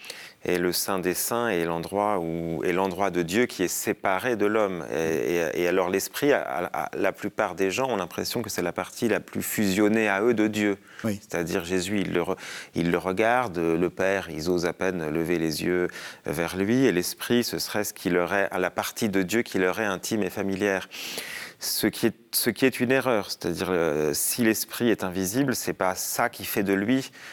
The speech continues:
Speaker 1: la partie de Dieu qui nous est la plus intime.
Speaker 2: Mhm.
Speaker 1: Et donc le fait que ça soit le Saint-Esprit et pas mon esprit,
Speaker 2: Mhm.
Speaker 1: et pas, euh, la dilatation de mon esprit vers Dieu,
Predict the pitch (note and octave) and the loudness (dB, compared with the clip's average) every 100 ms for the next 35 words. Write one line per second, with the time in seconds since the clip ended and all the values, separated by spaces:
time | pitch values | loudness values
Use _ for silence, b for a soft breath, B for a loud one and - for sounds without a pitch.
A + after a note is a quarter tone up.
0 | B - F2+ G2 - G2 F#2 F2 A2 G#2 | B -4 -2 -4 -4 -4 -2 0 -2 0
1 | F#2+ F#2+ G#2+ F#2 - F#2 F#2+ F#2 - F2 | 0 2 0 -2 -4 -4 -4 -4 -4 -4
2 | E2+ - - A2+ A2+ B B - - F#2 | -8 -12 -8 -6 -6 B B -6 -4 -2
3 | G2 - F#2 A#2 A#2+ - F2 G#2+ G2 F2+ | -2 -2 -2 0 -2 -2 -2 0 0 0
4 | - - B2 A2 - - - - B2 E3 | -2 -2 -2 0 -2 -4 -4 0 0 0
5 | - B B B - F#2 A#2 G#2 G2+ A#2 | -4 B B B -2 0 2 2 2 2
6 | A#2+ A2 - - A#2 - - - C3+ A#2+ | 2 0 -2 -2 -4 -4 -8 0 2 2
7 | D3+ - - - G2+ G2+ G2+ F2 E2 B | -4 -4 -4 0 2 4 4 2 -2 B
8 | - F2 F2 A2+ A#2+ A2 A2+ G#2+ - A#2 | -2 -2 0 4 4 4 2 -2 -2 2
9 | G2+ F#2+ F#2 F#2 - A2 F2+ F2+ F2 F#2+ | 2 2 0 -2 -4 -2 -2 -2 -2 2
10 | A#2+ | 2